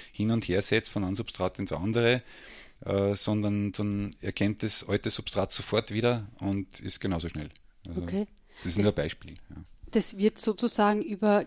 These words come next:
Speaker 2: Generationen auch weitergegeben, dieses Wissen dann in dem Sinn, oder?
Speaker 1: Na, kann man so nicht sagen,
Speaker 2: Okay.
Speaker 1: weil es, äh, gar keine generative Vermehrung ist. Das wär, das wär Vermehrung über Sporen,
Speaker 2: Mhm.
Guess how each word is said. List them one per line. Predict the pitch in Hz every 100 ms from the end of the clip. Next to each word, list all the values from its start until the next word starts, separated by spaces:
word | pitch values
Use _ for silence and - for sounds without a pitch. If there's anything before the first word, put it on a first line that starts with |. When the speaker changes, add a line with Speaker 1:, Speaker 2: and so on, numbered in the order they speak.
| -
Speaker 2:
Generationen | 214 202 196 190 - 180 175 208 240 247 -
auch | 202
weitergegeben, | 180 170 208 - 175 170 170 165
dieses | 175 175 - 170
Wissen | 175 - - 170
dann | 156 160
in | 160
dem | 156 165
Sinn, | 160 - 156 156
oder? | 180 160 196
Speaker 1:
Na, | 110 110 110 107 127
kann | - 120
man | 127
so | - 117
nicht | 117 135 -
sagen, | - 87
Speaker 2:
Okay. | 135 240 370 - 92
Speaker 1:
weil | 95 98
es, | 110 - - -
äh, | 92 92 90 92 - -
gar | 95
keine | - 101 98 - _ - -
generative | 92 98 101 101 104
Vermehrung | 101 92 87 90 85
ist. | 78 78 - - - - - _ _ _
Das | - -
wär, | 90 90 101
das | 101 101
wär | 92 95
Vermehrung | - 95 95 101
über | 95 98
Sporen, | - - 82
Speaker 2:
Mhm. | 82